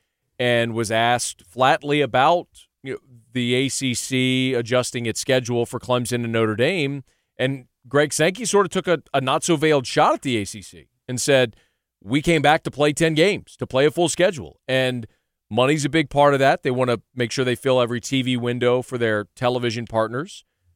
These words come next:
Uh, there's obviously T V revenue with every game played. And then obviously, as you mentioned, the data points are significant because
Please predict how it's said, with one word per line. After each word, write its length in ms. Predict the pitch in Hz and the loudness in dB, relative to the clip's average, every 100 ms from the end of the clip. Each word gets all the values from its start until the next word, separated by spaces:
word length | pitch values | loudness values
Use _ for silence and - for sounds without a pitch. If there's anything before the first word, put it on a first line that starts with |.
| - | -6
Uh, 160 | 120 | -2
there's 180 | 123 127 | 0 2
obviously 300 | 135 127 139 | 0 0 -4
T 220 | 123 135 | -6 -4
V 140 | 135 139 | -2 0
revenue 400 | 127 127 127 127 | 0 0 0 -2
with 160 | 143 127 | -2 -2
every 240 | 123 127 | -2 -2
game 340 | 113 120 117 110 | -4 -4 -6 -8
played. 540 | - 117 101 101 143 _ _ _ - | -4 -2 -2 -4 -10 _ _ _ -2
And 120 | 147 | 0
then 120 | 147 | 2
obviously, 580 | 135 139 147 135 151 139 | 4 4 2 -2 0 0
as 120 | 120 | 0
you 80 | 151 | -2
mentioned, 420 | 147 127 - 135 | 0 -2 -4 -8
the 80 | 117 | -4
data 280 | 123 170 247 | 0 0 0
points 380 | - 123 117 123 | -4 -6 -6 -8
are 60 | |
significant 600 | - 123 113 - 135 147 | -10 -6 -4 -4 -6 -6
because 460 | 143 127 143 127 | -6 0 0 0